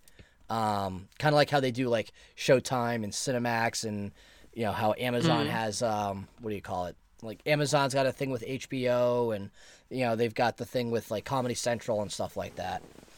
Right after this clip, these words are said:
Speaker 1: So I think we might be looking into doing that, as opposed to dropping another, like, fifteen, twenty bucks a month on Disney.
Speaker 2: Oh.
Speaker 1: Yeah.
Speaker 2: Yeah, see, I think we're, uh,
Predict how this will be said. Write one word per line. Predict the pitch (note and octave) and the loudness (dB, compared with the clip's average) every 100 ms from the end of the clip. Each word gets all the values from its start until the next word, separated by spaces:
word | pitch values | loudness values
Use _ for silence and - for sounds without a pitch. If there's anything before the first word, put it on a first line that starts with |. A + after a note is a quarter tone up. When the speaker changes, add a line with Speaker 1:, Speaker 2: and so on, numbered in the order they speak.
| - - - | -20 -20 -8
Speaker 1:
So | - | -2
I | C3 | 0
think | D3 D#3+ | 0 -2
we | D3+ | 0
might | B2+ C3+ C#3 - | 0 0 0 2
be | D#3+ | 2
looking | E3 D#3+ E3+ | 2 0 -2
into | D#3+ D#3 | -2 0
doing | D#3+ E3 E3 | 2 2 4
that, | E3 E3 - - - - - - B2+ | 4 4 0 -16 -20 -20 -20 -8 0
as | A#2+ A2+ | 2 0
opposed | A#2+ C#3 B2+ - | 2 4 4 2
to | A#2+ | -2
dropping | G#2+ C3+ A#2+ A#2+ | 2 4 4 2
another, | A#2 A#2+ A#2 | 0 0 0
like, | A2+ A2 - | 0 -2 -6
fifteen, | - C#3 A#2+ B2+ G#2+ | -8 -6 -4 -6 -6
twenty | C3 A#2 | -4 0
bucks | A2 G#2+ | 0 0
a | A2 | -2
month | A2+ G2+ | -4 -2
on | G#2 F#2+ | -4 -2
Disney. | A2 F#2+ F2 E2+ _ _ - _ _ _ - _ _ _ - - - | -6 -6 -10 -12 _ _ -20 _ _ _ -20 _ _ _ -20 -20 -8
Speaker 2:
Oh. | - G4+ G#4 B2 - - - - - - - | -2 0 0 -2 -6 -16 -20 -20 -20 -16 -6
Speaker 1:
Yeah. | A2+ - | -4 4
Speaker 2:
Yeah, | E3+ F#3 | 8 10
see, | F3+ G3+ F#3 | 10 10 10
I | F#3 | 10
think | A3 G#3 | 8 6
we're, | F#3+ - - | 0 -4 -2
uh, | D#3+ D#3+ D3+ | 6 8 8